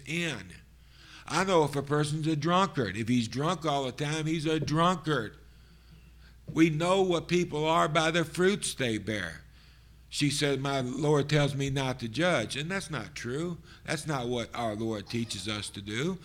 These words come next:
We're not to make an unrighteous judgment, but we certainly must make a righteous judgment. That's exactly what he does, and he does it all the time. Now, here's one thing she says, and I really chewed on this. "I guess we know different gods."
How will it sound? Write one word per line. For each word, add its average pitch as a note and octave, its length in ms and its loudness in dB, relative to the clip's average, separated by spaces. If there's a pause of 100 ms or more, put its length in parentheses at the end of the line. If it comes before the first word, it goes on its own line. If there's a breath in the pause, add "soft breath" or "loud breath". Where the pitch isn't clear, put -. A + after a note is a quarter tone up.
(200 loud breath)
We're A#2+ 160 0
not B2+ 300 0
to A#2+ 80 -6
make A#2+ 240 -2
an A2+ 100 -4
unrighteous A#2+ 760 -2
judgment, B2 520 -2
but C3+ 160 -4
we C3+ 140 -4
certainly C3 480 -4
must D#3+ 320 -2
make B2 320 -4 (260 loud breath)
a A2+ 220 -2
righteous A#2+ 680 -2
judgment. A2 540 -6 (320 loud breath)
That's A#2+ 240 -4
exactly B2+ 500 -4
what B2 220 -2
he D3+ 140 -2
does, A#2+ 420 -4 (220 loud breath)
and A#2+ 180 -6
he A#2+ 60 -4
does A#2+ 320 -4
it A#2 100 -4
all A#2 220 -4
the A#2 60 -4
time. C3 400 -6 (300 loud breath)
Now, E3+ 100 0
here's G#3+ 200 4
one G3 160 0
thing D#3 240 -2
she C3+ 240 -2
says, B2+ 420 0
and A#2 160 -4
I A#2 120 -2
really D3 360 -2
chewed C#3+ 300 0
on G#2 240 -6
this. A2 340 -8 (400 loud breath)
"I F3 260 0
guess D#3+ 420 0
we D3 240 0
know C3 320 -4
different A#2 440 -6
gods." G#2 460 -8